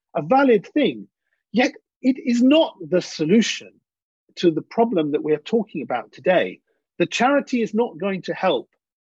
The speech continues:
the people, the, the mosque not being stormed.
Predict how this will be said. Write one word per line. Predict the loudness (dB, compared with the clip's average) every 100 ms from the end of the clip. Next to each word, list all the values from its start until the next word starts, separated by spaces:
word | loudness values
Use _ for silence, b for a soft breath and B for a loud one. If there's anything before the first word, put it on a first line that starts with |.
| _ -6
the | -4
people, | -2 -2 -4 -2
the, | 0 0 -2
the | -2 -2
mosque | 0 0 -2 -8 -20 _ -4
not | -2 0
being | 2 2 0
stormed. | -4 0 2 2 -2 -12